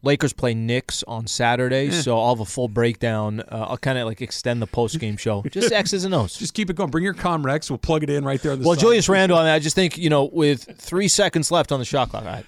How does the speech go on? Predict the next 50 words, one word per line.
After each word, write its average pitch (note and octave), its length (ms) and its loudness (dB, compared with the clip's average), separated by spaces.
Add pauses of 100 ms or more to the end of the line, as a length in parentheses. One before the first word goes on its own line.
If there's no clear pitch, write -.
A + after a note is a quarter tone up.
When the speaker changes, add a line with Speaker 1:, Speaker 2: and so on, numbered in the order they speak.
Speaker 1:
we're A2+ 120 -8
Speaker 2:
All E3 120 0
Speaker 1:
done C#3 60 -2
with C3+ 80 -4
Speaker 2:
right. F#3 500 -4
Speaker 1:
that. E3 60 -20
Speaker 2:
Let, C#3+ 80 -8
we've, D#3+ 200 2
we've E3 180 2
talked F3+ 200 0
a D#3 40 -2
lot D3+ 100 2
about C#3 200 -2
the C3 60 -8
Rams B2+ 340 -4
and A#2+ 80 -6
how A#2+ 100 -6
bad A#2 340 -2
that A#2+ 180 -2
was. A#2 240 -2
The C#3 120 -4
Lakers E3+ 420 0
weren't C#3 220 0
much C3 200 -4
better B2 300 -2
last A2 280 -6
night. G#2+ 160 -6
Speaker 1:
Mm-hmm. G2+ 80 -6
Speaker 2:
They C#3+ 140 -2
got, C3+ 340 -4 (420)
they D3 100 -4
Speaker 1:
What D#3+ 120 0
Speaker 2:
look D3+ 60 -2
s-, A2 60 -2
Speaker 1:
happened A#2 340 -2
today? F2 220 -8
Speaker 2:
they D3 140 -6
look D#3+ 180 -4
stale, B2+ 840 -4
Al. G#2+ 420 -4 (140)
They B2 140 -4
look C#3+ 260 -6
so D#3+ 680 -6
stale. B2 640 -8
It's A2+ 180 -10
the B2+ 120 -10
same. D3+ 680 -6
It's C3+ 160 -10
Groundhog F3 460 -2
Day. G2+ 240 -6